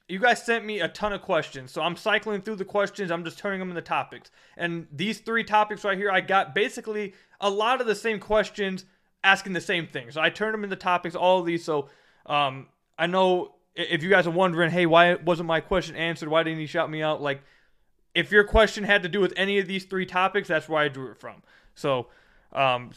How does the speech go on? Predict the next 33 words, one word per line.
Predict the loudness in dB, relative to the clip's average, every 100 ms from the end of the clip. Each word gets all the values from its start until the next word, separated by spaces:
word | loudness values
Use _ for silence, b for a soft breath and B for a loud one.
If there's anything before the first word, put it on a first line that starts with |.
| -2
keep | -2
sending | 2 2 2
the | 0
questions | 0 0 -2 2
in. | 2
If | 2
you | 2
guys | 2 2
want | -4
something | -2 -2 -2
talked | -2 -2 0
about, | 2 2 2
let | -6
me | -4
know | -2 -2
in |
the | -2
comment | -6 -8 -4
section | -6 -4
down | -4 -4
below. | -2 -2 -4 b b b b _
Use | -6 -6
hashtag | 0 0 0 0 0 0
mailbag | -2 -4 0 0 -2 -2
or, | 0 0 2 4
uh, | 6 6 4
on | -2 -4
Twitter, | -2 -2 -2
hashtag | -6 -4 -8 -8
mailbag. | -12 -12 -12
Let | -8
me |
know. | -2 -2